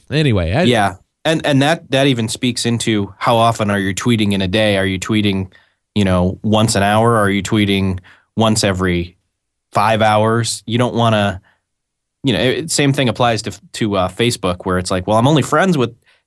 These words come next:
Speaker 2: ten family members, but every single tweet I send out, I, I send to Facebook." So then they, at Facebook,
Speaker 1: <laughs>
Speaker 2: they're like, "You're always on Facebook. What are you doing?" And, uh,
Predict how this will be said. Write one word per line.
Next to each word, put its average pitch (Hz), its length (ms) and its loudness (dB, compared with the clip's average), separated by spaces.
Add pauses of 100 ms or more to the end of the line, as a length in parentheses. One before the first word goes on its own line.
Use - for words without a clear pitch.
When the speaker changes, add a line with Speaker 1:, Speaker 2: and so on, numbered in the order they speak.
Speaker 2:
ten 147 200 0
family 143 300 2
members, 113 400 0
but 113 140 -4
every 143 200 0
single 139 300 -4
tweet 175 240 0
I 123 80 0
send 113 280 -2
out, 107 260 -2
I, 117 180 -2
I 117 60 0
send 131 260 -2
to 110 40 -4
Facebook." 156 480 -2
So - 100 -4
then 127 180 0
they, 131 200 0 (400)
at 135 140 0
Facebook, 160 460 0 (260)
Speaker 1:
<laughs> - 80 -18
Speaker 2:
they're 147 100 0
like, 156 160 0
"You're 269 160 4
always 285 300 4
on 240 180 2
Facebook. 196 580 0
What 214 160 2
are 262 40 -2
you 254 60 -2
doing?" 190 520 2 (180)
And, 117 600 -2
uh, 98 160 -4